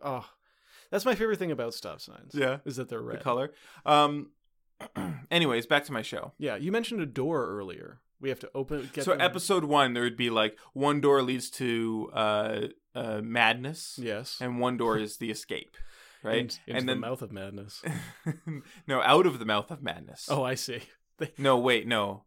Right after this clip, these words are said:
Speaker 2: The one door leads into the mouth of madness, and one
Speaker 1: Yes.
Speaker 2: door leads out of the podcasting room.
Speaker 1: Right.
Speaker 2: And they can go back to
Speaker 1: So that
Speaker 2: their
Speaker 1: would be, like, our inaugural episode challenge. That's just one puzzle. We don't have to have
Speaker 2: Yeah.
Speaker 1: a door puzzle every day.
Speaker 2: And, and one of the Erics only tells lies, and one only tells the truth.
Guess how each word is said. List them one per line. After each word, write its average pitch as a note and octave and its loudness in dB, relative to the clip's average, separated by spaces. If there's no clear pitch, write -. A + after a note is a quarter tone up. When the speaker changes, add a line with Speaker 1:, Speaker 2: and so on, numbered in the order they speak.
Speaker 2:
The C#3+ 6
one F3 8
door F#3+ 8
leads E3+ 2
into D3 0
the E3 2
mouth E3 2
of E3 -10
madness, F3 -4
and C#3+ 0
one C#3 0
Speaker 1:
Yes. C3 -4
Speaker 2:
door C3 2
leads A#2+ -4
out A2 0
of A#2 -2
the A2 0
podcasting A2 -6
room. G#2+ -8
Speaker 1:
Right. C#3 -6
Speaker 2:
And B2+ 2
they C3 4
can C3 -2
go A#2+ 4
back G#2+ 4
to G#2+ -4
Speaker 1:
So - -4
that G#3 4
Speaker 2:
their A#3 4
Speaker 1:
would G#3+ 2
be, G3+ 2
like, E3 2
our C#3 2
inaugural C3+ -2
episode B2+ -6
challenge. C#3 -6
That's F#3 -4
just D3 -10
one C3+ -2
puzzle. E2+ -12
We D3+ -4
don't E3+ 0
have D#3 -2
to D3+ -2
have C3 10
Speaker 2:
Yeah. G2 4
Speaker 1:
a - -6
door B2+ -2
puzzle G#2+ -8
every F#2 -12
day. D#2+ -12
Speaker 2:
And, C#3 4
and C3+ 0
one C#3 4
of B2+ 0
the C3+ 4
Erics B2+ 2
only B2+ -4
tells A2+ -4
lies, A2 2
and A2+ -6
one A2 -4
only A2 -6
tells A2+ -10
the A#2 -14
truth. - -18